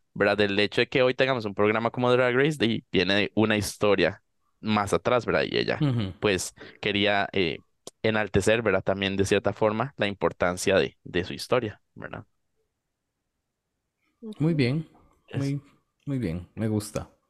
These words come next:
Speaker 2: Me gusta que las queens tomen su momento y que se les dé el momento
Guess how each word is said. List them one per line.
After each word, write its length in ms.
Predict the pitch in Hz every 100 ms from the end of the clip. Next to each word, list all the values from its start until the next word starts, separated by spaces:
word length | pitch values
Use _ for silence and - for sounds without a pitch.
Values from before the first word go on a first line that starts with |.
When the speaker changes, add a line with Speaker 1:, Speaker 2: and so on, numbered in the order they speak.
| _ 107
Speaker 2:
Me 80 |
gusta 240 | 107 - 139
que 80 | 123
las 160 | 95
queens 500 | - 104 98 - _ _
tomen 280 | 104 101 104
su 100 | 117
momento 580 | 101 87 90 92 101 95 - - - - _
y 120 | 110
que 140 | 101 107
se 120 | 101
les 220 | 95 90
dé 200 | 95 113
el 100 | 143
momento 720 | 165 170 190 107 - 82 71